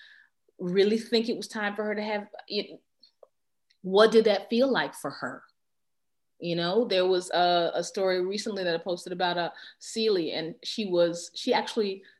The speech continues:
sued in court because she was raped. And she, well, she was raped and then she beat him over the head and he died. <laughs> So they found out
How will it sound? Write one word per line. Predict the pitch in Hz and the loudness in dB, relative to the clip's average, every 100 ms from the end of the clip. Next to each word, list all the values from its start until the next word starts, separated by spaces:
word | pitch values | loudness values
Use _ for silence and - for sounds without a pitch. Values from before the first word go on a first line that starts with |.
| _ | _
sued | - - 277 302 302 | -14 -6 2 2 4
in | 247 | 0
court | 247 381 - | 0 -2 0
because | 196 196 180 | -4 -4 -6
she | - | -4
was | 185 190 | -6 -2
raped. | 214 113 - - _ _ _ _ _ _ - | 0 0 -4 -16 _ _ _ _ _ _ 0
And | 202 196 190 190 | 2 2 0 0
she, | 190 233 208 - _ - | -2 -2 -2 -6 _ 2
well, | 170 156 165 | 4 4 -2
she | - 240 | -2 0
was | 220 | 4
raped | 220 254 262 - - - | 6 6 4 -6 -14 -6
and | 190 220 | 0 6
then | 240 | 6
she | 233 208 | 4 0
beat | 226 | 2
him | 220 | 2
over | 202 185 | 0 2
the | |
head | 214 202 | 2 2
and | |
he | 170 | 0
died. | 190 185 175 | 2 4 4
<laughs> | - - - - _ - 415 - | 0 -4 -20 -20 _ 2 2 2
So | 220 285 | 6 12
they | 254 247 | 12 12
found | 254 247 247 | 10 8 10
out | 254 240 226 | 10 10 8